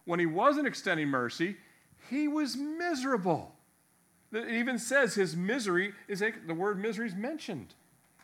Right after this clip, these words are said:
Verse six, "From his misery." He has misery and a desire to die, and he's angry.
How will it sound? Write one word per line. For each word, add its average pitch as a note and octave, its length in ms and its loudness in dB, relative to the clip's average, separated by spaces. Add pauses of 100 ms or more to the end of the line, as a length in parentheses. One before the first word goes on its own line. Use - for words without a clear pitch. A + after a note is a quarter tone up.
(1500)
Verse D#3 220 0
six, - 500 -6 (280)
"From F#3 400 8
his G3+ 400 2 (220)
misery." F3 800 2 (460)
He D#3 80 -2
has C#3 200 -2
misery A3+ 600 0
and D#3+ 120 -4
a D3+ 60 -4
desire E3 460 2
to G3+ 60 -2
die, E3+ 500 4
and D#3 140 0
he's D3+ 120 0
angry. D3 400 2